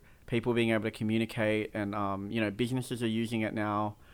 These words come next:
social media now, um, quite a lot, like, you know, Coca-Cola or McDonald's or Woolworths. Like, um, for example, if you see Woolworths, um, like, someone will post, like, a comment, li-, and they'll put a picture like, "Oh, I had, you know, problems with my lettuce or something, you know, I had, you know, a cicada in my lettuce bag."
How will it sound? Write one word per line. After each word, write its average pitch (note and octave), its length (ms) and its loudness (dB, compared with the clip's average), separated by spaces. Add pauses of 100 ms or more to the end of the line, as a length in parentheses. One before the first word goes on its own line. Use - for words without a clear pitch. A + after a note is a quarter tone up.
(160)
social A#2+ 320 2
media A2 320 4
now, G#2 420 2
um, G#2 220 4
quite A#2+ 160 8
a A2 40 8
lot, A2 160 8
like, G#2 140 6
you A2 80 6
know, G#2+ 120 6
Coca-Cola G#2 540 2
or G2+ 100 6
McDonald's G#2 500 4
or G2 100 2
Woolworths. G#2+ 500 4 (340)
Like, B2 180 10
um, A#2 380 10
for - 120 2
example, B2 380 6
if A#2 140 6
you B2+ 80 2
see C3 180 6
Woolworths, A2+ 500 8
um, G2+ 460 2 (420)
like, A#2+ 160 4
someone B2 280 8
will A#2 100 8
post, A#2 340 4
like, A#2 100 2
a A2+ 60 2
comment, A2 420 2
li-, - 160 2
and A#2 100 6
they'll G#2 100 6
put A#2+ 160 6
a A2 40 2
picture A#2 260 2
like, G2+ 200 0
"Oh, E3 240 6
I D#3 160 8
had, D#3 300 6 (420)
you B2 80 8
know, A#2 340 10 (160)
problems B2 420 8
with A#2 140 2
my A2+ 120 6
lettuce A2 440 4
or A2 60 -4
something, G2+ 460 0
you G2+ 120 2
know, G#2+ 300 2
I A2 120 6
had, A2 200 0 (160)
you A#2+ 120 -2
know, G2+ 60 2
a - 100 0
cicada A2+ 560 4
in G#2+ 100 4
my G#2 100 6
lettuce G2+ 300 4
bag." - 360 6